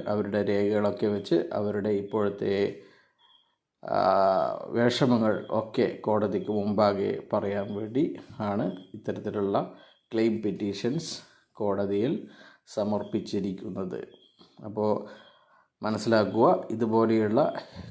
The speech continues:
ക്ലെയിം പെറ്റീഷൻസ് സമർപ്പിച്ചവർക്ക് മാത്രമേ, അല്ലെങ്കിൽ ക്ലെയിം അപ്ലിക്കേഷൻസ് കളക്ടറേറ്റിൽ കൊടുത്തവർക്ക് മാത്രമേ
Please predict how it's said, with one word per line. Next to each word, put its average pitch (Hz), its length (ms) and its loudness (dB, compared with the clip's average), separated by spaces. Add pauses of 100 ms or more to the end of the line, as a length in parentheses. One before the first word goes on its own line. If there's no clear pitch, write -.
ക്ലെയിം 113 220 2
പെറ്റീഷൻസ് 107 680 -2 (960)
സമർപ്പിച്ചവർക്ക് 107 1120 -2
മാത്രമേ, 113 680 0 (580)
അല്ലെങ്കിൽ 101 420 -2
ക്ലെയിം 110 240 2
അപ്ലിക്കേഷൻസ് 104 920 -4
കളക്ടറേറ്റിൽ 107 560 0
കൊടുത്തവർക്ക് 104 640 -2
മാത്രമേ 104 600 0